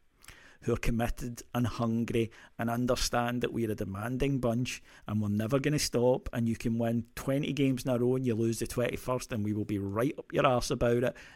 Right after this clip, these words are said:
and that's just the way it is. But if you get it right, then you will be treated as a god for the rest of your life. Not a bad offer, really, is it? Anyway, thank you so much for listening to me today, folks. Uh, I'll be back throughout the summer here on,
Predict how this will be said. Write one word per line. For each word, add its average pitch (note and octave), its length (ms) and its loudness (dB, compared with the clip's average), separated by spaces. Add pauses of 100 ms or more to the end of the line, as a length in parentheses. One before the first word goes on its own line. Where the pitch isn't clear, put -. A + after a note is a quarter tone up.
and A2 140 -4
that's - 260 -2
just - 220 -4
the B2 80 0
way A#2 160 0
it - 120 0
is. G2+ 240 -4 (260)
But B2+ 200 4
if B2+ 160 2
you D3+ 140 6
get C#3+ 260 6
it C3+ 100 2
right, C3 420 6 (260)
then A2 160 0
you A2+ 120 4
will A2 120 0
be A2+ 100 0
treated A2 480 -4
as G#2+ 160 -4
a G#2+ 60 -4
god A#2 520 4
for - 140 -4
the A2 100 -2
rest G#2+ 280 -2
of A#2 120 -8
your A2 140 0
life. F#2+ 420 -4 (1000)
Not - 80 -2
a G#2+ 120 -4
bad G2+ 140 -4
offer, B2 280 0
really, D3 260 2
is D#3 120 -2
it? F#3 140 -6 (640)
Anyway, F#3 460 10
thank G#3 380 8
you G3+ 80 4
so A3+ 180 4
much G#3 220 8
for - 80 2
listening E3 340 4
to - 80 0
me D#3 200 2
today, C3+ 280 0
folks. F3+ 380 4
Uh, B2 320 6
I'll D3+ 80 6
be C3+ 80 2
back G#3 240 10
throughout B2 260 2
the - 60 -6
summer B2 260 2 (260)
here A2+ 360 0 (100)
on, G#2+ 560 2